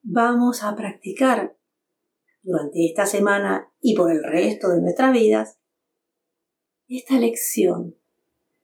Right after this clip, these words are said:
en donde decreto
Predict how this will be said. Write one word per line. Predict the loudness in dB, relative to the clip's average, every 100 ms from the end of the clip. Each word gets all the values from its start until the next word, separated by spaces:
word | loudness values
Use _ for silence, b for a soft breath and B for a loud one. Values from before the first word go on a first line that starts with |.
| _ _ _ _ _ _
en | -2 0 2
donde | 2 2 2 2 2 2 0 -8 _ _ _ _ _ _ _ _ -4
decreto | -2 0 2 2 0 -8 -14 -16